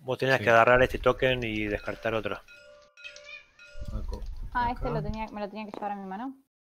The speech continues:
Speaker 1: No lo tenemos en la mano.
Speaker 2: Y
Speaker 3: Lo tengo en la mano acá
Speaker 2: juego
Speaker 3: atrás.
Speaker 2: esto, para atacar a cuatro
Speaker 1: ¿Para cuántos tenés en tu mano?
Speaker 2: atacantes.
Speaker 3: Tres.
Speaker 1: ¿Por
Speaker 3: Como
Speaker 1: qué
Speaker 3: todas las
Speaker 1: tres?
Speaker 3: personas.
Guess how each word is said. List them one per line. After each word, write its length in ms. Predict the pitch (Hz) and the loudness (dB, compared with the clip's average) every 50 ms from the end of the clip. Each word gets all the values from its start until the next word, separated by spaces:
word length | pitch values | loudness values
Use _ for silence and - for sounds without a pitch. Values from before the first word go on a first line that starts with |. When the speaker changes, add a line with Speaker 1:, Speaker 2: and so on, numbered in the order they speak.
| - - - | -12 -4 2
Speaker 1:
No 80 | 165 196 | 4 4
lo 60 | 196 | 6
tenemos 280 | 147 131 120 110 104 | 6 6 6 4 4
en 60 | 117 110 | 4 4
la 60 | 107 | 4
mano. 220 | 107 104 101 95 | 4 4 2 0
Speaker 2:
Y 540 | 127 123 123 123 123 120 120 120 120 123 120 - - - - - - - - - - - | -2 -4 -4 -4 -4 -4 -6 -6 -8 -10 -12 -16 -20 -20 -20 -20 -20 -20 -20 -20 -20 -16
Speaker 3:
Lo 180 | 240 233 233 233 | -14 -12 -12 -10
tengo 240 | - 269 277 277 262 | -8 -6 -4 -2 -2
en 100 | 254 254 | 0 0
la 60 | 254 | 0
mano 180 | 247 240 - 240 240 | 2 2 2 2 2
acá 40 | 254 - | -2 -4
Speaker 2:
juego 160 | - 320 - _ | -6 -12 -20 _
Speaker 3:
atrás. 320 | _ _ - - - - | _ _ -12 -10 -6 -4
Speaker 2:
esto, 560 | 151 156 151 - - - - 156 156 156 156 - - - - - - - - - - - - - | -2 -2 -4 -6 -8 -6 -4 -4 -4 -2 -4 -6 -8 -10 -12 -12 -14 -14 -14 -14 -16 -16 -12 -10
para 160 | 107 107 110 107 | -8 -8 -8 -8
atacar 420 | 107 - 110 104 - 120 123 123 | -8 -10 -12 -10 -8 -8 -6 -4
a 120 | 117 113 113 - | -4 -4 -6 -6
cuatro 200 | - 120 117 113 | -6 -6 0 4
Speaker 1:
¿Para 180 | - 131 127 113 | 6 8 8 10
cuántos 260 | 107 180 196 190 196 170 | 8 8 8 8 6 6
tenés 140 | 202 185 | 6 6
en 60 | 190 - | 4 6
tu 80 | 151 | 6
mano? 220 | 165 185 202 202 190 | 6 8 6 6 4
Speaker 2:
atacantes. 260 | - - - - - - - - - - - - - - - - - - - - - - - - - - | 2 -4 -12 -14 -14 -14 -14 -16 -14 -16 -16 -16 -16 -16 -18 -20 -20 -18 -18 -16 -16 -16 -16 -16 -16 -12
Speaker 3:
Tres. 160 | - 302 320 349 339 _ _ _ _ _ _ _ _ _ _ _ _ _ _ _ _ _ - - _ _ _ _ _ _ - | -10 -8 -8 -8 -10 _ _ _ _ _ _ _ _ _ _ _ _ _ _ _ _ _ -20 -20 _ _ _ _ _ _ -4
Speaker 1:
¿Por 100 | - 131 - | -2 -2 2
Speaker 3:
Como 40 | |
Speaker 1:
qué 100 | - 143 | 4 4
Speaker 3:
todas 140 | 135 247 240 | 4 4 4
las 60 | 233 | 2
Speaker 1:
tres? 240 | 127 120 120 110 - | 2 2 2 0 -2
Speaker 3:
personas. 260 | - 254 240 - - | -6 -10 -12 -14 -16